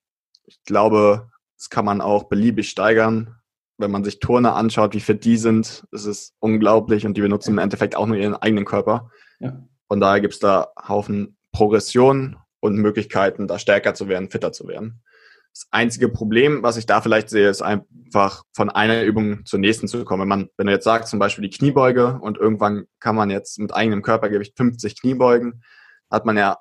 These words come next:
Speaker 1: so zwei Optionen im Prinzip. Man holt sich zum Beispiel einen Rucksack,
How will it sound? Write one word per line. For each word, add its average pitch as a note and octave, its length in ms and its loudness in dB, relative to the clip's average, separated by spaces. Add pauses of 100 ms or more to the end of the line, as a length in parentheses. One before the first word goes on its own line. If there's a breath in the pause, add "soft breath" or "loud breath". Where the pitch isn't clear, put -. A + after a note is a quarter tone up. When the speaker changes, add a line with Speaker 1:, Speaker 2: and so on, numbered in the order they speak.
Speaker 1:
so A2 120 -4
zwei A2+ 420 0
Optionen C3+ 480 -2
im A#2+ 60 -10
Prinzip. A#2 400 -8
Man G#2 240 -4 (100)
holt A2+ 160 2
sich G#2+ 120 -8
zum G#2+ 140 -6
Beispiel G#2 340 0
einen G2 60 -6
Rucksack, A#2 640 0